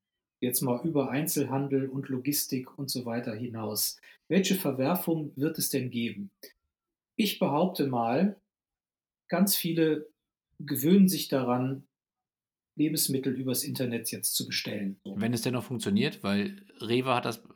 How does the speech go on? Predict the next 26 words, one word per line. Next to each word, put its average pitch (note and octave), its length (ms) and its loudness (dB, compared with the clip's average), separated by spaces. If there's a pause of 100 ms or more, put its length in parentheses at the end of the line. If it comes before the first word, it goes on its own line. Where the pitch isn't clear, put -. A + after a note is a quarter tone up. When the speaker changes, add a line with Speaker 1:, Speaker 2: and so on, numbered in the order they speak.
(120)
Speaker 2:
bei - 80 -2
uns A2+ 340 -2
zum G#2 120 -6
Beispiel G2+ 360 -2
gerade F#2+ 440 -6
eingestellt. A2 440 -2
Speaker 1:
Ach - 80 -2
so, A3 240 6
wirklich - 320 0
wahr? A2+ 260 -8 (680)
Speaker 2:
Ja. B2 180 -2 (460)
Speaker 1:
Weil C#3 560 2
zu - 200 0
viele? E3+ 500 2 (800)
Speaker 2:
Keine G#2 260 -2
Ahnung. G2+ 360 -4 (540)
Das G2 140 -8
weiß F#2 160 -6
ich F2 140 -10
nicht. - 200 -18 (120)
Es A2 140 -10
geht G2+ 160 0
noch F#2+ 80 -6
nicht - 160 -10
mehr. - 160 -16 (600)
Speaker 1:
Ah. E3+ 240 -10